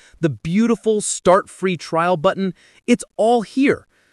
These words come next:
As we scroll down, here are the powerful features for modern teams with these beautiful, subtle hover effects on the carts, how file sync works, a simple, clean three-step process, the pricing section with the most popular plan highlighted.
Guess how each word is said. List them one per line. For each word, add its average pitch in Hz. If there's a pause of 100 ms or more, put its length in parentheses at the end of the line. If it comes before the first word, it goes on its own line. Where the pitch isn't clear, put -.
(240)
As 160
we 190
scroll 214
down, 190
here 294
are 330
the 185
powerful 165
features 160
for -
modern 139
teams 156
with 139
these 127
beautiful, 117 (220)
subtle 226
hover 160
effects -
on 123
the 123
carts, 101 (220)
how 196
file 160
sync 160
works, - (280)
a 165
simple, 208
clean 160
three-step 131
process, - (260)
the 190
pricing 233
section - (240)
with 165
the 180
most 170
popular 220
plan 151
highlighted. 160